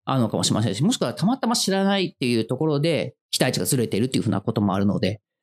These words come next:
実際そういったところを形にすることで、私たちはこういうふうな組織にしていきたいみたいなところを逆提案してみるみたいなところをすると、もしかすると少しお互いの期待が近づくんじゃないかなとは思っています。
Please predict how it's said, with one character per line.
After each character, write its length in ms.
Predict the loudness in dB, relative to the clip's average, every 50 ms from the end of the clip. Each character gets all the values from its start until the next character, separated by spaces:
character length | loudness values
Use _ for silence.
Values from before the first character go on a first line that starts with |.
| _ -8
実 200 | -4 -2 -2 0
際 100 | 0 0
そ 120 | 0 0 -2
う 40 |
い 40 | -2
っ 40 | -2
た 140 | -2 -2 -2
と 100 | -2 -2
こ 120 | 0 0 0
ろ 120 | 2 0
を 160 | 0 -2 -4 -6
形 340 | -6 -2 -2 -2 0 2 0
に 80 | 2
す 140 | 2 0 0
る 80 | -2 -2
こ 80 | -2
と 100 | -2 0
で、 360 | 0 0 0 0 -2 -4 -8 _ _ -6
私 220 | -4 0 0 2
た 80 | 2 0
ち 60 | 0
は 60 | -2
こ 220 | -6 -4 -2 0 0
う 60 | 0
い 80 | 0 0
う 20 |
ふ 120 | 0 0
う 40 | 0
な 100 | 0 0
組 160 | -2 -2 -2
織 220 | -2 -2 0 0 0
に 100 | 0 0
し 80 | -2 -2
て 100 | 0 0
い 80 | 0
き 60 | 0 -2
た 120 | -2 0
い 60 | 0
み 80 | 2 2
た 60 | 0
い 40 | 0
な 40 | -2
と 80 | -2
こ 80 | -2 -2
ろ 20 | -4
を 40 |
逆 260 | -4 -4 -4 -6 -4 -2
提 160 | 0 0 0
案 80 | 0 -2
し 60 | -2
て 80 | 0 0
み 100 | 0 0
る 100 | 0 -2
み 100 | -2 -2
た 80 | 0 0
い 40 | 0
な 100 | 0 -2
と 100 | -4 -4
こ 100 | -2 0
ろ 60 | 0
を 40 | 0
す 140 | 0 0 0
る 140 | -2 0
と、 320 | 0 -2 -2 -2 -4 -6 -12 _ _ _ -2
も 60 | 0
し 80 | 0 2
か 80 | 0
す 100 | 0 0 0
る 80 | 0
と 80 | 0 -2
少 180 | -2 0 0
し 240 | 0 0 0 -2 -4 _ _ _
お 100 | -4 -2
互 240 | -2 0 0 0 0
い 20 | 0
の 220 | 0 0 -2 -4
期 140 | -4 -4 -2
待 260 | 0 2 2 0 0 0
が 340 | 0 0 0 0 -2 -4 _ _ _ _ _ _ _ -4
近 200 | -2 0 0 0
づ 140 | 0 0 0
く 120 | 0 0
ん 60 | 0
じ 80 | 0 0
ゃ 20 |
な 100 | -2 -4
い 40 | -2
か 100 | 0 0
な 120 | 0 0
と 100 | 0 -2
は 140 | -6 -6 -6 -2
思 140 | 0 0 0
っ 60 | 0
て 100 | -2 -6
い 20 |
ま 80 | -2 -2
す。 160 | -2 -2 -2